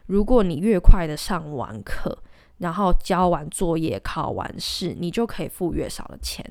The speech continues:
目前我基本上是以每月四十九块美金起，大部分都是每月四十九块美金，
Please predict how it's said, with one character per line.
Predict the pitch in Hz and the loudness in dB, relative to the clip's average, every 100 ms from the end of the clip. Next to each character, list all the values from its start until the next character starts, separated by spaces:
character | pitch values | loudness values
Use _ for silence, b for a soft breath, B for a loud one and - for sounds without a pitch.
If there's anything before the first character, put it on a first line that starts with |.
| - b b b b b b b | -20 b b b b b b b
目 | 311 269 | 0 0
前 | - - 147 | 0 -4 -8
我 | 143 131 | -10 -8
基 | 180 | -6
本 | 185 165 | -4 -4
上 | 196 180 | -6 -6
是 | 202 | -6
以 | 175 170 | -6 -6
每 | 175 - | -10 -8
月 | 202 196 | -4 -4
四 | 185 202 | -4 -8
十 | 202 147 | -8 -8
九 | 151 | -8
块 | - 180 151 | -6 -6 -6
美 | 135 - | -8 -14
金 | - 120 107 - | -14 -12 -12 -10
起， | - - - - _ B B B B | -10 -10 -16 -20 _ B B B B
大 | 330 | 2
部 | 254 269 | 8 8
分 | 220 208 | 8 4
都 | 190 | 2
是 | 208 | -4
每 | 165 | -6
月 | - 175 | -6 -6
四 | 165 165 | -4 -8
十 | |
九 | - | -8
块 | - - | -10 -10
美 | - - | -12 -14
金， | - | -16